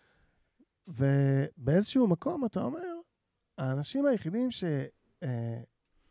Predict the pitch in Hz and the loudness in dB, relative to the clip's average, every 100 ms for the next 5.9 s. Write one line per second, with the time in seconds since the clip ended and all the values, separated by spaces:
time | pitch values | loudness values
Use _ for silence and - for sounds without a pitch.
0 | - 131 123 190 262 156 117 113 127 _ | -8 -4 -2 0 0 -2 -4 -12 -16 _
1 | _ _ _ _ _ _ _ _ _ _ | _ _ _ _ _ _ _ _ _ _
2 | _ - - 160 226 233 208 175 156 _ | _ -8 0 2 2 0 -4 -8 -10 _
3 | _ _ _ _ - - - - - - | _ _ _ _ -20 -20 -20 -20 -20 -20
4 | - 131 143 160 196 254 165 147 151 151 | -6 0 2 6 6 6 4 4 2 0
5 | 165 185 208 165 165 190 - 127 | -2 0 0 0 2 2 0 -2